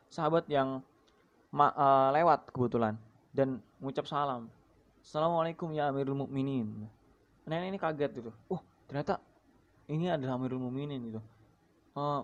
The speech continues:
mohon maaf," langsung minta maaf dengan rasa bersalah. Ke-, dia nggak tahu kalau itu Amirul Mukminin dan, eh, Umar pun langsung ngomong, "Nggak apa-apa, Nek,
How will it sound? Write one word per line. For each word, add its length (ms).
mohon 160
maaf," 240
langsung 320
minta 160
maaf 320
dengan 240
rasa 160
bersalah. 560
Ke-, 120
dia 160
nggak 160
tahu 80
kalau 120
itu 120
Amirul 480
Mukminin 320
dan, 160
eh, 440
Umar 480
pun 320
langsung 240
ngomong, 240
"Nggak 160
apa-apa, 240
Nek, 140